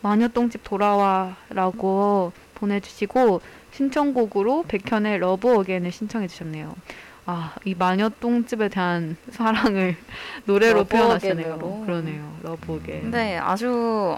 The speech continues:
Speaker 2: 아주 재밌는 술자리를 보내셨나 봐요.
Speaker 1: 그러니까요. 후드티에서.
Speaker 2: <laughs> 주머니에서. 어떻게 하면 뻥튀기 과자를 발견할 수 있는지.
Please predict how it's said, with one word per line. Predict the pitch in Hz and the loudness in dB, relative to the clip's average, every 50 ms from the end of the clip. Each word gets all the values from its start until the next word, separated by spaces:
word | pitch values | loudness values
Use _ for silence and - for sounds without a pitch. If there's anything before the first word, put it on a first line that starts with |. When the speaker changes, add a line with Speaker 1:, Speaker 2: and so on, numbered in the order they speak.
| - - - | -6 -10 -12
Speaker 2:
아주 | - 180 185 311 359 | -10 -8 -6 -6 -6
재밌는 | - - 185 190 220 269 294 339 330 | -4 -4 -2 2 2 4 4 4 2
술자리를 | 302 - 330 320 - 370 339 311 269 233 202 185 185 180 180 180 160 139 120 95 | 2 0 0 0 2 2 2 2 0 0 -2 -2 -2 -4 -4 -4 -4 -4 -6 -8
보내셨나 | - - 196 208 208 196 185 170 160 | -6 -4 -4 -2 -2 -2 -2 -4 -2
봐요. | 156 156 151 - | -2 -2 0 0
Speaker 1:
그러니까요. | - - - 196 214 247 208 185 165 175 185 175 170 165 165 165 - - - - | 2 2 4 4 4 4 4 4 2 2 2 0 0 -2 -4 -8 -10 -14 -10 -6
후드티에서. | - 262 277 277 - - - - - 233 220 - - 233 - - - | -4 -2 -2 -2 -4 -8 -8 -4 -2 -2 -2 -2 -4 -6 -6 -6 -8
Speaker 2:
<laughs> | 233 202 | -8 -6
주머니에서. | - - - - 262 - 339 330 381 392 330 302 285 302 302 254 240 247 254 247 247 269 330 320 311 277 190 190 196 226 - - - - 539 554 539 523 494 - | -6 -2 0 2 4 6 6 6 6 6 4 4 6 6 6 6 6 4 2 0 -2 -2 0 0 0 0 -2 -2 -6 -8 -10 -12 -10 -6 -4 -4 -4 -4 -4 -6
어떻게 | 226 - 427 - - | -6 -4 -4 -4 -2
하면 | - 311 269 220 240 - - - - - - - - - | -2 -2 -2 -2 -4 -6 -12 -20 -20 -20 -20 -20 -10 -6
뻥튀기 | 285 285 294 - 285 247 214 | -6 -6 -4 -4 -4 -4 -4
과자를 | - - 185 180 220 220 202 180 175 - | -4 -4 -2 0 0 -2 -2 -4 -6 -6
발견할 | - 190 180 196 202 190 | -4 -4 -2 0 0 -2
수 | 190 - 160 | -4 -6 -8
있는지. | 160 165 160 156 156 185 170 | -10 -8 -10 -10 -10 -10 -10